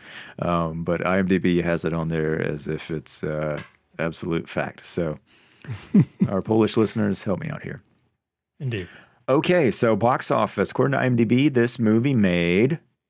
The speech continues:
Speaker 1: one thousand nine hundred and eighty-nine dollars at the box office, which I feel like, Craig, if this is true, Cheryl, if you're listening, send us your address. I, I think between Craig and I, we can come up with eleven dollars just so you hit that two thousand dollars.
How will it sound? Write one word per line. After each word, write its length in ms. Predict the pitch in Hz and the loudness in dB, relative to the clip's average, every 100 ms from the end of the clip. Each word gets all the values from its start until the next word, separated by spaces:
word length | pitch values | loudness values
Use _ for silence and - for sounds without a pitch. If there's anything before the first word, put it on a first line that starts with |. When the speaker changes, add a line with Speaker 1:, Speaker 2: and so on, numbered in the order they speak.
| _ _ _ _ _ _ _ _ - | _ _ _ _ _ _ _ _ -2
Speaker 1:
one 180 | 131 175 | -2 0
thousand 480 | 165 165 156 147 | 0 0 -2 0
nine 220 | 104 113 127 | 2 2 2
hundred 320 | 123 120 98 | 2 2 2
and 80 | 92 | 2
eighty-nine 460 | 98 104 95 92 | 4 4 4 2
dollars 480 | 87 80 85 78 76 | 2 2 2 -2 -6
at 80 | 82 | -10
the 100 | - | -10
box 300 | 71 71 - | -8 -10 -8
office, 280 | 85 - 120 | -10 -10 -4
which 140 | 127 127 | -2 -2
I 80 | |
feel 220 | 120 - 170 | -2 2 2
like, 160 | 156 | 2
Craig, 340 | - 151 135 117 | 0 0 2 0
if 120 | 104 | 2
this 200 | 196 202 | 0 0
is 120 | 170 | -6
true, 560 | - - 113 90 - - _ _ _ _ _ _ _ _ _ _ _ _ _ _ _ _ - | -6 0 4 4 0 -10 _ _ _ _ _ _ _ _ _ _ _ _ _ _ _ _ -10
Cheryl, 420 | - 131 127 120 | -2 0 2 0
if 100 | 101 | -2
you're 80 | 107 | 0
listening, 640 | 104 104 - 107 98 90 - _ _ _ - | 2 2 2 0 2 -2 -6 _ _ _ -12
send 260 | - 123 | -4 0
us 140 | 117 - | 0 0
your 100 | 101 | 2
address. 520 | 90 85 90 82 - - | 2 0 0 -2 -2 -4
I, 160 | 101 - - - - 127 - | -4 -4 -10 -14 -14 -10 -6
I 80 | |
think 180 | - 139 | -6 -4
between 380 | 101 - 123 120 | -6 -4 -2 -2
Craig 260 | 113 107 101 | 0 0 2
and 120 | 95 | 0
I, 180 | 90 90 | 0 0
we 120 | 98 | 0
can 120 | 107 | -2
come 200 | 101 104 | -2 -2
up 120 | 95 | -2
with 100 | 101 | -2
eleven 400 | 92 90 90 92 85 | -2 0 0 0 0
dollars 400 | 80 87 101 - | 0 0 -2 -2
just 180 | 101 | -4
so 80 | - | -2
you 160 | 95 85 | -2 0
hit 220 | 95 - | 0 0
that 280 | 87 - - | 0 -2 -4
two 180 | 104 92 | -2 -2
thousand 420 | 87 80 85 78 | -2 -2 -2 -2
dollars. 600 | 78 78 76 73 - | -2 -2 -4 -6 -12